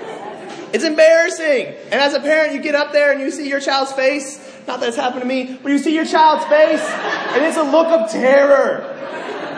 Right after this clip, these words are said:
And in bed, and just like, "What have you done?"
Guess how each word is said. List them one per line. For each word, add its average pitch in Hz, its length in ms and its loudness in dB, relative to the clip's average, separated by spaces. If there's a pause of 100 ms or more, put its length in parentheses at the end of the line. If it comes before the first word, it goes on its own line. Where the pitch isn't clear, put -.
(500)
And 233 100 0
in 233 120 2
bed, 262 420 2
and 233 220 0
just 247 200 -6
like, - 180 -2 (180)
"What 220 140 0
have - 120 0
you - 80 -4
done?" 110 640 0